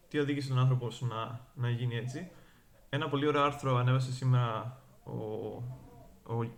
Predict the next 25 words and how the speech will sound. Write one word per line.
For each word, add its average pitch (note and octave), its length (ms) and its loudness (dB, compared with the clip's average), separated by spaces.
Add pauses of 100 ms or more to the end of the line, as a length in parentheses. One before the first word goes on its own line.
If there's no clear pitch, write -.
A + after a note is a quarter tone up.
(420)
κύριος B2+ 220 2
Γιανναράς B2 320 2
στην B2+ 120 -4
Καθημερινή, A#2 480 0
το C3 80 -2
προτείνω A#2 320 -2
σε - 120 -4
όλους D#3 300 -2 (580)
να C3 100 -6
το A#2 60 -4
διαβάσετε, C3 640 -2 (440)
ε, F3 220 2
που F3 120 -4
στην D#3+ 160 -6
ουσία E3+ 440 -2
κρίνει D#3 280 -2
αυτή C3 140 -4
την C#3+ 100 -2
κατάσταση C3 420 0
που B2+ 80 -4
έχουμε B2+ 220 2
οδηγηθεί A#2+ 360 0
σήμερα B2 580 0
σαν A#2+ 220 -6
άνθρωποι B2+ 460 2